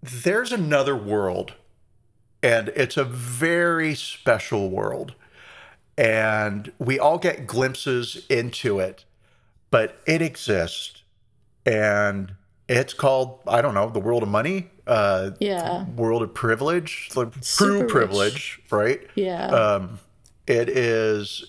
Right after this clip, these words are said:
Speaker 1: it is a very special place. Um, I, so here, here's a fun story about me. Um,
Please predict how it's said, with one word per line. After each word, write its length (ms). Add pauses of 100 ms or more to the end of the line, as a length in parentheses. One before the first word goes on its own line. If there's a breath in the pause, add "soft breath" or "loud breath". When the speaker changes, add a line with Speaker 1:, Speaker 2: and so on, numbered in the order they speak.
Speaker 1:
it 160
is 140
a 60
very 460
special 380
place. 680 (160)
Um, 520 (520)
I, 540 (220)
so 160
here, 220 (160)
here's 200
a 20
fun 240
story 280
about 220
me. 220 (440 loud breath)
Um, 460